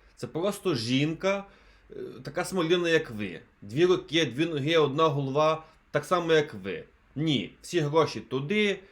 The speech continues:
всю увагу туди, всі, все здоров'я туди, все йде туди. А потім жалійтеся. От, свіжий приклад.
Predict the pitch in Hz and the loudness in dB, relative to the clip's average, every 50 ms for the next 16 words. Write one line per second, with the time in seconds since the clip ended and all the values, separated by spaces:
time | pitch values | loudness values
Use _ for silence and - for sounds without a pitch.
0 | _ _ _ _ _ - - - 180 160 147 143 160 151 143 127 117 107 117 123 | _ _ _ _ _ -14 -2 0 0 0 4 4 6 6 6 4 2 -2 -2 -4
1 | 131 135 139 196 202 196 196 190 185 190 - - - 147 131 - - 165 147 135 | -6 -4 0 0 2 2 2 0 0 -4 -10 -14 -14 -14 -12 -2 0 0 0 0
2 | 156 147 156 151 143 131 127 - 139 131 139 180 190 185 190 - - 180 180 175 | 0 0 2 2 2 0 -2 -2 -6 0 2 4 4 4 2 -2 -2 0 0 0
3 | 165 165 156 165 - 131 107 92 101 87 60 - - _ _ _ _ _ _ _ | 2 0 -2 -2 -4 -8 -8 -8 -8 -10 -10 -12 -16 _ _ _ _ _ _ _
4 | _ _ _ _ _ - 113 - - 196 190 226 226 226 202 226 220 196 196 190 | _ _ _ _ _ -18 -10 -2 -2 -2 0 0 -2 0 0 2 0 2 2 2
5 | 175 165 156 - 143 135 - - 147 135 131 131 - _ _ - - 151 175 170 | 2 2 0 -2 -4 -12 -12 -10 -10 -10 -10 -12 -16 _ _ -8 0 4 4 4
6 | 247 - - _ _ _ _ _ - 175 185 156 165 160 - 156 143 - 117 110 | 4 2 -8 _ _ _ _ _ -4 -2 -2 0 0 -2 -2 -2 -4 -2 -2 -4
7 | 107 104 | -4 -6